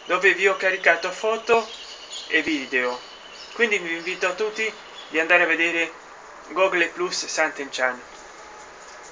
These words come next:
Oggi poi ho cercato altri siti alternativi per caricare video e non sono riuscito a caricare nulla in Meta Café, perché sembra che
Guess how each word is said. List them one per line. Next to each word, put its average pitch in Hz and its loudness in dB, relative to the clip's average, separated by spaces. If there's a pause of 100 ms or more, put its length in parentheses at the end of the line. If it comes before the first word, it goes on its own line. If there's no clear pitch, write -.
(1000)
Oggi 254 6
poi 247 8
ho 208 4
cercato 190 4
altri 190 4
siti 214 -2
alternativi 165 -2 (580)
per 156 8
caricare 160 6
video 127 -2 (1900)
e 151 8
non 180 0
sono 214 4
riuscito 180 6
a 156 4
caricare 170 2
nulla 175 0
in 151 2
Meta 160 -2
Café, 185 0 (720)
perché 160 -2
sembra 170 2
che 151 0